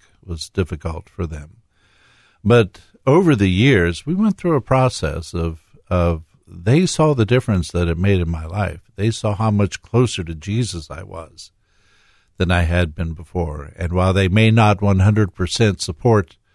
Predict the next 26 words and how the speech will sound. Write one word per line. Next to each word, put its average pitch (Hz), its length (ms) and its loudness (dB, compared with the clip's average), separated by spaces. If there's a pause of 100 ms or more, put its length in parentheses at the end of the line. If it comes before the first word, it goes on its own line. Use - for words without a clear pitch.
(560)
uh, 87 220 2
how 107 240 4
I'm 95 220 2
living 92 360 0
that 87 220 -2
out, 123 400 0 (720)
uh, 85 480 0 (680)
we 107 380 2
have 117 360 0 (400)
come 110 640 2 (480)
very 104 420 2
close 87 340 -4
as 80 120 -14
a 85 60 -14
family 78 560 -16 (160)
in 87 80 -14
our 80 120 -14
faith. - 340 -16 (840)
And, 101 500 4
uh, 90 420 2 (300)
I 101 100 2
think 92 200 2
one 98 200 4
of 98 80 4
the 90 80 2
most 92 500 0